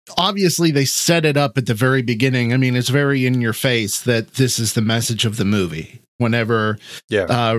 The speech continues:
Speaker 1: Robin Wright takes her aside and like, "Oh, no, you don't get to throw your spear through the hoop because you cheated, you
Speaker 2: <laughs>
Speaker 1: cheater McCheaterson." But, um, I, I, I,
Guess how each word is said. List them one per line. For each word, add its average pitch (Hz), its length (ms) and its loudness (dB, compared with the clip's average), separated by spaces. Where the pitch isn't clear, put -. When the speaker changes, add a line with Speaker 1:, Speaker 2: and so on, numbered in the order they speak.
Speaker 1:
Robin 123 520 0
Wright 120 360 0
takes - 280 0
her 113 120 0
aside 110 480 0
and 107 140 0
like, 110 260 0
"Oh, 165 220 2
no, 160 240 2
you 139 180 0
don't 165 160 2
get 143 160 0
to 135 100 2
throw 143 240 0
your 131 240 2
spear 120 460 0
through 123 240 0
the 104 120 0
hoop 113 400 0
because 123 440 0
you 135 200 2
cheated, 147 500 2
you 117 180 2
Speaker 2:
<laughs> - 60 -8
Speaker 1:
cheater 123 360 2
McCheaterson." 113 920 0
But, 135 340 0
um, 123 400 2
I, 156 320 2
I, 160 100 2
I, 185 100 -6